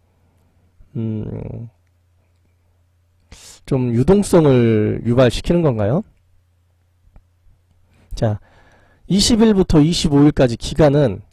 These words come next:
에스디, 이제 삼성 에스디아이를 삼백칠십삼억 원어치 매수를 했어요.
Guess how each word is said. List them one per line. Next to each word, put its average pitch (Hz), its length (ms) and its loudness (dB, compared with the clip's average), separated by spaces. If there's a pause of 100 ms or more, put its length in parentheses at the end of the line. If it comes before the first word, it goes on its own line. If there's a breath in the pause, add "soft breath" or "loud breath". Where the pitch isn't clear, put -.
에스디, 202 640 -2 (600)
이제 120 100 -2
삼성 190 320 -2
에스디아이를 123 720 -2 (320)
삼백칠십삼억 214 1400 0
원어치 196 460 0
매수를 110 400 -4
했어요. 110 320 -8